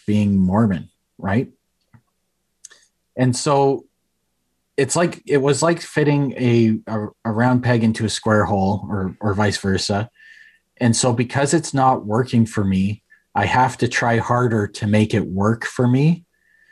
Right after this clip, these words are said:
So how do you make it work for you? You more diligently follow the rules and more diligently do all the things that give you the outward appearance of being a good Mormon, 'cause you're trying to fit.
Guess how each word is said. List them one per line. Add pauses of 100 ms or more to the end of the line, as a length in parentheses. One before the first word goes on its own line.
(320)
So (180)
how
do
you
make
it
work
for
you?
You
more
diligently
follow
the
rules
and
more
diligently
do
all
the
things
that
give
you
the (420)
outward
appearance (360)
of
being
a
good
Mormon, (180)
'cause
you're
trying
to
fit.